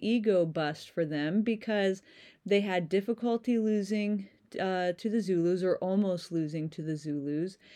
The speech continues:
They just lost to a bunch of guerrilla warfare fighting Dutch farmen,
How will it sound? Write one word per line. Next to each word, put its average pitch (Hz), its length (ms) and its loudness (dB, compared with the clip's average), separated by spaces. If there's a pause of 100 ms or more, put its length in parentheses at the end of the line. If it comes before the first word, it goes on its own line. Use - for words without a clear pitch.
(280)
They 202 460 8
just 214 400 2
lost 202 680 -2
to 180 600 2
a 180 80 -2
bunch 175 380 -4
of 165 340 2
guerrilla 180 380 2
warfare 180 760 2
fighting 175 520 -2
Dutch 165 420 -2
farmen, 220 560 2